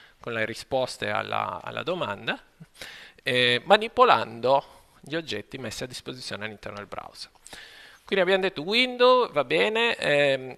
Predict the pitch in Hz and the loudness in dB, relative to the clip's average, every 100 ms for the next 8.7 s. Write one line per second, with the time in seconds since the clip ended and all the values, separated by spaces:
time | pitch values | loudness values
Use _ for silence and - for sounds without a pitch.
0 | - 147 147 139 143 190 180 143 170 185 | -4 2 4 4 0 0 -2 -2 0 8
1 | 214 277 277 262 151 - 143 190 240 - | 10 10 8 6 4 -2 4 6 6 4
2 | 190 - 185 185 165 175 - 214 175 - | -2 0 -2 0 0 0 -2 -2 -2 0
3 | 151 135 - 156 151 147 160 139 123 - | 0 0 0 -2 -2 -4 -2 -2 -4 -2
4 | 151 147 - 165 143 139 165 147 120 - | 0 0 -2 -2 0 0 -4 -2 -2 0
5 | 92 90 104 123 147 151 175 196 180 180 | 0 -2 -6 -8 -6 -4 -4 -2 2 2
6 | 180 151 151 156 160 - 139 - 123 151 | 2 -2 -2 0 -2 -2 -8 -10 -10 -8
7 | 151 131 - 110 127 156 - 156 180 147 | -8 -10 -10 -14 -12 -12 -10 -4 -4 -4
8 | 131 113 - 123 131 127 | -6 -6 -6 -6 -6 -8